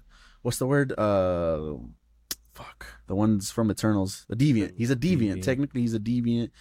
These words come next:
Speaker 1: They shunned him. I would love to see his rise to power, how he got to where he was, and then maybe it ends on him getting that first stone or something like that. That would have been sick. That would have been sick. So,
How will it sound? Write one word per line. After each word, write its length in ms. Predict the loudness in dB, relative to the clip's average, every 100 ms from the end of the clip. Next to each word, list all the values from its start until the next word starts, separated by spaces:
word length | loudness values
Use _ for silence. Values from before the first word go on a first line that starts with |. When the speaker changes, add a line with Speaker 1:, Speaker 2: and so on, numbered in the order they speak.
| -20 _
Speaker 1:
They 60 | -8
shunned 340 | -2 0 2
him. 280 | 2 0 -2 -8 _ -2
I 80 |
would 140 | 0 4
love 140 | 4
to 60 | 4
see 120 | 0
his 140 | -2 2
rise 240 | 0 0
to 80 | -4
power, 340 | -2 0 0
how 180 | 2 0
he 240 | -2 -6 -10 _ _ _ -8
got 240 | -2 -2 -2
to 80 | -6
where 140 | -4
he 100 | -4
was, 380 | -2 -2 -2 -6 _ _ -4
and 120 | 0
then 100 | 0
maybe 260 | 2 2 0
it 80 |
ends 260 | 0 0 -2
on 120 | -2
him 180 | -2 -2
getting 220 | -2 -2
that 160 | -4 -6
first 300 | -4 -4 -6
stone 340 | -6 -4 -4
or 60 | -4
something 240 | -4 -4
like 120 | -2 0
that. 180 | 0
That 80 | 0
would 100 | 0
have 40 | 0
been 100 | -6
sick. 280 | -8 -10 -12 _
That 80 | -2
would 60 | -2
have 60 | -2
been 80 | -8
sick. 180 | -12 -18 -20
So, 280 | -18 -18